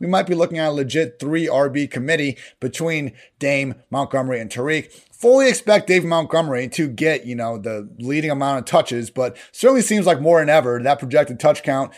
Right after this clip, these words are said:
gonna be closer to, you know, two twenty-five, two fifty than three hundred plus we're hoping for.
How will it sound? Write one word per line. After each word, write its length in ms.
gonna 160
be 120
closer 380
to, 80
you 80
know, 140
two 220
twenty-five, 560
two 160
fifty 440
than 200
three 180
hundred 260
plus 300
we're 100
hoping 280
for. 320